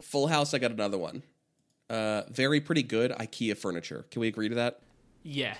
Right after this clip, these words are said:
Speaker 1: I think that ikea, like, and that's coming from someone who has much ikea furniture in their house, but, like, the, you
Speaker 2: Yes.
Speaker 1: just, you hit, there is a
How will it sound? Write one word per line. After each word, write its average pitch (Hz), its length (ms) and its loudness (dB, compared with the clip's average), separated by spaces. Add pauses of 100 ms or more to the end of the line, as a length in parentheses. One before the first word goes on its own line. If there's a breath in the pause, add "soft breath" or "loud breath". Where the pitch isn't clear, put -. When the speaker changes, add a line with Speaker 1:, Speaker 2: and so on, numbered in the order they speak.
(240)
Speaker 1:
I 147 80 2
think 175 180 0
that 180 200 2
ikea, 143 420 0
like, 131 340 2 (220)
and 143 120 4
that's 175 220 2 (160)
coming 175 240 4
from 147 140 2
someone 127 200 0
who 120 100 0
has 123 280 -2 (420)
much 123 340 0
ikea 120 320 0
furniture 110 300 -2
in 110 60 -4
their 101 120 0
house, 104 240 -4
but, - 180 -6
like, 135 280 4
the, 135 260 0
you 143 160 2
Speaker 2:
Yes. 147 100 0
Speaker 1:
just, 156 400 2 (440 soft breath)
you 135 160 2
hit, - 280 -6
there 135 200 6
is 127 160 4
a 107 360 2